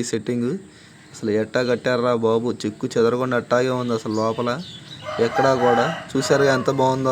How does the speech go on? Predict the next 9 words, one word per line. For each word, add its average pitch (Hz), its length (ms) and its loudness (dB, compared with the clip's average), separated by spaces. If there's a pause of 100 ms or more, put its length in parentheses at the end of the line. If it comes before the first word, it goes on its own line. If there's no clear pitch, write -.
అసలు 120 200 0
ఇక్కడ. 120 160 -2 (1300)
మొత్తం 120 280 -2
లోపలికి 127 360 4
అయితే 131 180 -4
మీకు 120 180 -4
తీసుకెళ్తాను, 123 540 -2
తీసి 135 260 -4
వీడియో 127 180 0